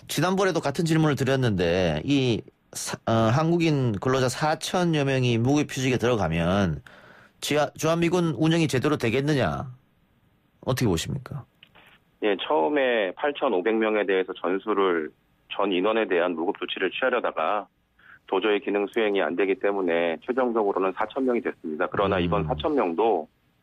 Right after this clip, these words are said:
Speaker 2: 그냥 기지를 운영하는 수준의 인원만 배치됐을 뿐
Speaker 1: 예.
Speaker 2: 기존 주한미군의 임무 수행이나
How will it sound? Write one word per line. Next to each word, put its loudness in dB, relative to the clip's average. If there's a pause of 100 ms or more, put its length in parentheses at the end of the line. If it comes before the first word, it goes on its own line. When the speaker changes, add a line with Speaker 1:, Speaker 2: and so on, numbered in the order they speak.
(180)
Speaker 2:
그냥 -2
기지를 -2
운영하는 0
수준의 0
인원만 0
배치됐을 -6
뿐 -2
Speaker 1:
예. -2
Speaker 2:
기존 0
주한미군의 -2 (100)
임무 0
수행이나 0